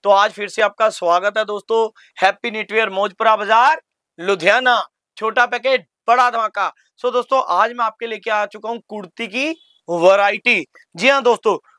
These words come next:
कुर्ती की वैरायटी जो एक सौ पच्चीस रुपए से स्टार्ट होने वाली है अपनी। जी हाँ दोस्तों, मात्र एक सौ पच्चीस रुपए से स्टार्ट होकर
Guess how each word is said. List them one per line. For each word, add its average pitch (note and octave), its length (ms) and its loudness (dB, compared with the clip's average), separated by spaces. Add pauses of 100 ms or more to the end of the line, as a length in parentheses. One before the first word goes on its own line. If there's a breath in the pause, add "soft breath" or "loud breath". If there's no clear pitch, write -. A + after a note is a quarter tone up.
(120)
कुर्ती A3+ 360 0
की C#4 140 0
वैरायटी G#3 500 2
जो B3 260 2
एक G#3+ 260 -2
सौ B3+ 120 2
पच्चीस A#3 440 -4
रुपए A#3+ 240 -2
से B3 220 2 (280)
स्टार्ट G3 400 0
होने A3 200 -8
वाली G#3+ 260 0
है A3+ 60 -2
अपनी। A#3 400 -4 (320)
जी D#3+ 180 -6
हाँ A#3+ 140 4
दोस्तों, A3 400 0 (320 soft breath)
मात्र G#3 420 2
एक B3 260 2
सौ C4 120 2
पच्चीस B3 380 -8
रुपए A#3 240 -2
से A#3 180 -4
स्टार्ट A3 400 0
होकर A#3+ 460 0